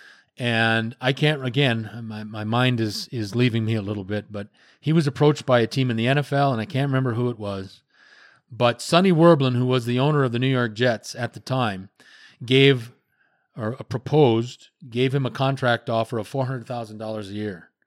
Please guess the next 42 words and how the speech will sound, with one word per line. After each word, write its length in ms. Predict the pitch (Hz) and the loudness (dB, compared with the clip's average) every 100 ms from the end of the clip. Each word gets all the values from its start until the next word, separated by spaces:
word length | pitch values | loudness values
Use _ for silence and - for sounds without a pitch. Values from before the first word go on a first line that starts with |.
| _ _ _ _ _ | _ _ _ _ _
for 160 | - | -8
a 60 | 110 | -6
kid 200 | - 151 | 0 4
out 140 | 143 | 4
of 80 | 131 | 2
college 420 | - 135 135 127 | 0 2 2 0
in 100 | 120 | -4
the 60 | 113 | -4
mid, 320 | 113 127 - | -2 -2 -4
in 140 | 135 113 | -10 -6
the 80 | |
mid 240 | 110 131 123 | -2 -4 -4
to 240 | 120 - 117 | -8 -10 -6
late 240 | 120 127 | -4 -4
sixties. 560 | - 135 - 143 147 - _ _ | -4 -4 -2 -4 -4 -12 _ _
That 160 | 113 107 | -10 -6
just, 240 | 113 - _ _ _ - | -8 -8 _ _ _ -12
and 140 | 131 | -2
that's 200 | 131 131 - | 0 0 -2
why 180 | 120 | -4
Joe 280 | 110 110 120 | -4 -8 -8
Namath 440 | 113 113 110 104 _ _ _ _ _ - | -8 -10 -10 -14 _ _ _ _ _ -12
eschewed 440 | 131 - 175 170 | -10 -4 -2 0
everybody 560 | 147 147 131 127 120 120 | 0 -2 -2 0 0 -2
and 120 | 110 | -4
went 200 | 117 113 | -8 -8
to 100 | 120 | -10
the, 280 | 110 110 95 _ 165 | -8 -10 -14 _ _
the 120 | 123 | -16
New 100 | 113 | -10
York 280 | 120 110 98 | -8 -10 -10
Jets, 320 | 98 135 117 | -4 -2 -2
because 300 | - 113 110 | -10 -12 -12
they 140 | 107 110 | -8 -8
were, 200 | 110 107 | -6 -10
they 140 | 113 | -10
were 100 | 110 | -10
just 200 | 104 104 | -10 -12
offering 380 | 110 110 - 104 | -8 -8 -8 -12
more 140 | 98 95 | -12 -12
money. 320 | 104 101 87 | -12 -12 -16
So 300 | - 107 92 | -18 -16 -16